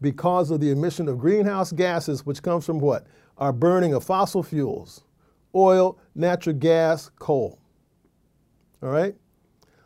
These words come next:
So I'm sorry, cousins, let's just think about the math on this. If the population is growing every year, we're using more and more reasons to, to use electricity or need it, and we're creating it,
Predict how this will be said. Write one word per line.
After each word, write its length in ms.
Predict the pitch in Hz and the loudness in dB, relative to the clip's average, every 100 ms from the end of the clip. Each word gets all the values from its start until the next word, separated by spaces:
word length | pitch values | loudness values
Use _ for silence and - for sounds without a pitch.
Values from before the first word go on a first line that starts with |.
| _ | _
So 160 | - 196 | 4 6
I'm 140 | 247 | 6
sorry, 260 | 220 190 165 | 8 10 10
cousins, 340 | 196 196 196 | 8 6 4
let's 140 | 233 | 4
just 160 | 262 214 | 2 4
think 160 | 233 214 | 4 6
about 300 | 185 196 190 | 4 2 0
the 80 | |
math 360 | 175 208 214 202 | 2 2 2 0
on 180 | 131 123 | -4 -4
this. 260 | 113 - _ _ _ _ | -6 -8 _ _ _ _
If 100 | 180 | -2
the 80 | 170 | 2
population 600 | 160 220 233 247 262 240 | 4 4 6 8 8 4
is 120 | 190 | 0
growing 480 | 156 208 208 180 170 | 4 4 6 4 4
every 320 | 165 196 240 | 2 2 2
year, 560 | 214 143 123 123 185 180 _ _ _ _ | 0 0 0 0 -2 -8 _ _ _ _
we're 140 | 165 | 2
using 480 | 175 185 185 156 160 | 4 6 4 4 2
more 260 | 165 196 233 | 4 4 4
and 80 | 233 | 4
more 320 | 214 214 202 - | 6 6 4 0
reasons 380 | 185 208 190 | 0 2 0
to, 200 | - 165 - - | 0 -2 -4 -10
to 100 | - | -2
use 500 | 160 160 220 226 165 - 170 | 2 4 4 4 0 -4 -8
electricity 760 | 160 170 151 170 156 175 165 | 0 2 2 0 0 2 2
or 60 | 143 | 4
need 320 | 156 240 151 | 4 4 2
it, 180 | 180 190 _ | 0 -4 _
and 100 | 151 | -2
we're 140 | 151 151 | 0 0
creating 520 | - 160 208 220 175 | 2 6 8 8 4
it, 200 | 175 | 2